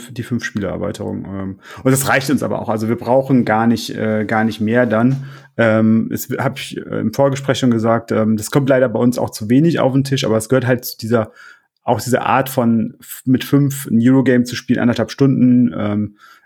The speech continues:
ist halt, äh, ist halt, ähm, sehr schön bei, äh, Dinosaur Island. Und das, der einzige wirkliche Nachteil an dem Spiel ist halt einfach, es ist mega, mega viel Platz auf dem Tisch. Also wir haben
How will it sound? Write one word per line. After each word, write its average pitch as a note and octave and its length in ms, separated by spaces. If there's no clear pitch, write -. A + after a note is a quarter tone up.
ist B2 200
halt, A2 320
äh, G#2 280
ist - 140
halt, G#2 260
ähm, G2 500
sehr A2+ 280
schön G#2+ 460
bei, F#2+ 280
äh, G2+ 680
Dinosaur G#2+ 340
Island. C#3+ 360
Und G#2 180
das, G2+ 120
der G#2 100
einzige C3 540
wirkliche B2+ 340
Nachteil A#2 380
an A2 100
dem G#2+ 100
Spiel - 240
ist G#2+ 180
halt G#2 200
einfach, - 200
es - 100
ist - 220
mega, A#2 760
mega G2 300
viel G2 200
Platz - 300
auf F#2+ 80
dem G#2 100
Tisch. F#2+ 140
Also A2+ 120
wir A2+ 100
haben E3 280